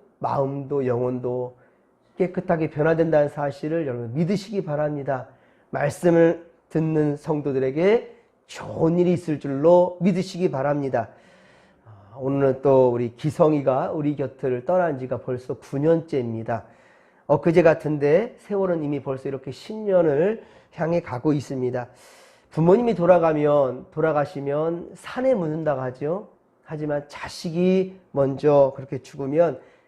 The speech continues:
가슴에 묻는다고 하잖아요. 어, 참,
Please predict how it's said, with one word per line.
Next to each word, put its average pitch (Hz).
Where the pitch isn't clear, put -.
가슴에 -
묻는다고 143
하잖아요. 139
어, 123
참, 143